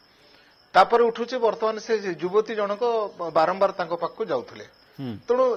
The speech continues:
Speaker 1: ସେଠି ଯୋଉ ପୁଲିସ କର୍ମଚାରୀ ମୁତୟନ କରାଯାଇଥିଲା,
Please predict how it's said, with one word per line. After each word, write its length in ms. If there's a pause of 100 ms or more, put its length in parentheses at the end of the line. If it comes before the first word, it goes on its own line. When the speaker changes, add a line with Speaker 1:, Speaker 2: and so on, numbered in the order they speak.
Speaker 1:
ସେଠି 380
ଯୋଉ 180
ପୁଲିସ 320
କର୍ମଚାରୀ 480 (100)
ମୁତୟନ 380
କରାଯାଇଥିଲା, 680